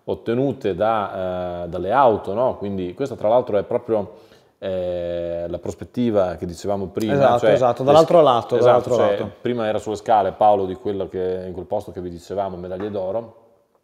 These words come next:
Speaker 1: qui a Ferrara, dall'altra parte delle scale c'è questo tipo di, eh, visuale, dove questa via praticamente porta proprio al centro, al castello di Ferrara,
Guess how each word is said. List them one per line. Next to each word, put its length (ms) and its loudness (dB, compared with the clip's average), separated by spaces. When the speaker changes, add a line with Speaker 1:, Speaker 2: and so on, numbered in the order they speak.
Speaker 1:
qui 100 -10
a 40 -8
Ferrara, 440 -4
dall'altra 460 -6
parte 300 -2
delle 140 -6
scale 300 -6
c'è 180 -8
questo 260 -8
tipo 240 -12
di, 280 -10
eh, 400 -14
visuale, 580 -6
dove 220 -2
questa 240 -6
via 220 0
praticamente 540 -6
porta 360 0
proprio 240 -6
al 80 -4
centro, 560 -6
al 80 -10
castello 380 -8
di 100 -8
Ferrara, 480 -12